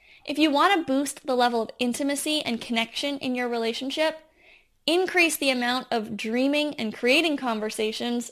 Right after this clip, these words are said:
as well as the level of emotional sharing that's happening in your communication. So what's the balance of these five different types of communication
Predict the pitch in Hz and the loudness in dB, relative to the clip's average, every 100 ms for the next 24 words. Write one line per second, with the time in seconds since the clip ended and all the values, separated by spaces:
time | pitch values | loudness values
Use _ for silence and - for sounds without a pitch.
0 | _ 269 247 269 302 320 320 277 254 247 | _ -8 -2 2 2 2 0 0 0 0
1 | 240 247 233 233 240 - 240 233 226 214 | -2 -2 -2 -2 -4 -4 -4 -4 -4 -6
2 | 214 220 240 226 226 233 233 - 285 285 | -6 -8 -6 -6 -4 -6 -6 -2 2 2
3 | 262 - 226 220 - 220 220 - - 269 | 0 -2 -4 -4 -4 -4 -4 -12 -14 -16
4 | - 330 330 311 254 339 - - 311 311 | 0 6 6 4 4 4 4 0 0 4
5 | 269 294 277 240 - 247 240 269 - - | 4 4 2 0 -2 -2 2 0 0 -2
6 | 254 294 262 254 269 240 - 233 233 226 | 2 2 2 -2 -2 -6 -2 -4 -2 -6
7 | - 233 220 214 214 214 254 269 | -4 -4 -4 -2 -4 -2 -2 -2